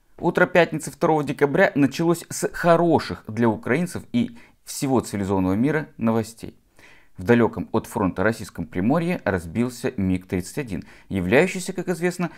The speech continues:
носителем псевдогиперзвукового оружия «Кинжал». Местные жители сняли видео горящих обломков. Говорят, в полете загорелся двигатель.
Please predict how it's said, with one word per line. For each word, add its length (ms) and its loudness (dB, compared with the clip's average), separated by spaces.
носителем 640 0
псевдогиперзвукового 1600 0
оружия 520 -2
«Кинжал». 500 -8
Местные 340 2
жители 300 -4
сняли 400 0
видео 400 0
горящих 440 2
обломков. 560 -2
Говорят, 400 0
в 120 -18
полете 420 6
загорелся 540 2
двигатель. 480 -8